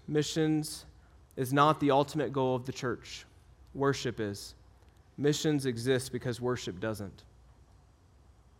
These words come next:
That's why we go. And that's what Paul is trying to show us here. The prophecies of old speak of the Gentiles coming to faith, people from all nations coming to faith to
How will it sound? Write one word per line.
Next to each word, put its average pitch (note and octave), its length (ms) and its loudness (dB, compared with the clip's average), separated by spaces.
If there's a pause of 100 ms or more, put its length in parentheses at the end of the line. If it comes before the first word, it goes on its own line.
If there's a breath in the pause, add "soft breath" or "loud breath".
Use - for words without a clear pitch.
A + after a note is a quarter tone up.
(300)
That's B2+ 220 -6
why B2+ 140 4
we C3 80 2
go. C#3 260 2 (800 soft breath)
And B2 160 -4
that's B2+ 220 0
what C#3 180 2
Paul C#3+ 280 4
is C3+ 80 -2
trying C#3 260 0
to C3 60 0
show C#3 260 2
us C3+ 140 -2
here. D#3 200 4
The A#2+ 80 0
prophecies D3 640 4
of C3+ 140 2
old D3 320 6
speak D3+ 380 2
of C3+ 180 0
the C3 60 2
Gentiles C#3 580 2
coming D3 320 0
to C3+ 100 -2
faith, D3 400 2 (220 loud breath)
people D#3+ 240 4
from D3 160 2
all D3+ 180 6
nations D#3 480 4
coming D#3 280 2
to C3+ 60 0
faith D#3+ 360 2
to C#3+ 160 -2